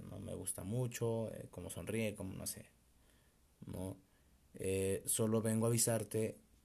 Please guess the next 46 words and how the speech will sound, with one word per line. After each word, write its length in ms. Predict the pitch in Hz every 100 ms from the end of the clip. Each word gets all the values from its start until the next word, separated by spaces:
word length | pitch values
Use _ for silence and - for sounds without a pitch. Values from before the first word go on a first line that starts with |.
| _
que 500 | - 104 107 113 110 - - _ - _ - - - - - -
voy 300 | - 101 101
a 120 | 101 101
comenzar 380 | 98 92 92
a 80 | 90
salir 240 | 98 92 90
con 180 | 92
ella. 320 | 107 95 127 - - -
No 260 | - 120 120
te 180 | 135 131
pu-, 180 | 127
no 160 | 120 127
te 80 | 131
voy 140 | 127
a 100 | 127
pedir 260 | 123 120 117
permiso 560 | 123 127 113 - 117
porque, 540 | 117 107 110 - 117 - - - - - _ -
pues, 180 | 104 104
a 20 |
final 320 | 98 98 98
de 100 | 104
cuentas, 640 | 107 101 98 107 107 - -
ya 180 | 113 104
no 80 | 95
hay 60 | 95
nada. 360 | 90 90 104 -
Respeto 680 | - 110 - - 127 127 143
de 80 | 131
verdad 300 | 117 113 113
lo 140 | 113
que 100 | 107
tuvieron 540 | 95 110 110 113 117 117
y 80 | 107
te 140 | -
juro 340 | - - 135 120
que 100 | 101
yo 60 |
no 120 | 104 101
tengo 200 | 104 104
nada 220 | 104 104
que 120 | 101
ver 240 | 98 95 - - - - - -
con 180 | - 90
su 100 | 95
ruptura. 500 | 101 - 107 95